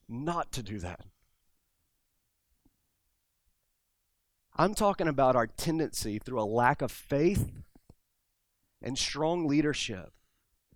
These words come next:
to skirt our responsibility to lead. And Christians want to often criticize women who seem to take control of their homes or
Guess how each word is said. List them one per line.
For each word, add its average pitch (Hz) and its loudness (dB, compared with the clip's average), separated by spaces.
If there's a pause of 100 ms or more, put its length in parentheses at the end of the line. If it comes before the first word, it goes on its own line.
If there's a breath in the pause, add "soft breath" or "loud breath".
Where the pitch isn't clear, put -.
(400)
to 165 0
skirt - 0
our 160 4
responsibility 131 -2 (200)
to 117 -6
lead. 104 -6 (3000)
And 107 -12
Christians 160 -2
want 160 2
to 127 4
often 143 0
criticize 139 0
women 127 -2
who 113 -4
seem 143 -4
to - -10
take 123 -4
control 131 -6
of 113 -6
their 101 -6
homes 117 -6
or 95 -6